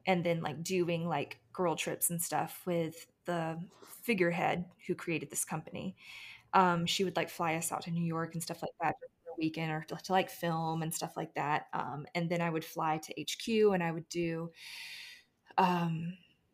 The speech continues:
you know, recordings for their online platform and stuff like that. And, uh,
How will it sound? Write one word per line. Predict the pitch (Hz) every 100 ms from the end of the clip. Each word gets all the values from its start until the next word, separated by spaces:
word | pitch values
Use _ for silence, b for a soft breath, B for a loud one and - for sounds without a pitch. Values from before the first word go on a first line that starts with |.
| _ _
you | 208
know, | 185
recordings | 170 175 196 180 180 180
for | 175
their | 170 -
online | 170 170 170
platform | 170 170 - - 175 170 170
and | 160
stuff | 165 170 -
like | 170 170
that. | 156 156 - - _ _ _ _ _ _ _ -
And, | 196 180 175 170 -
uh, | 170 165 160 180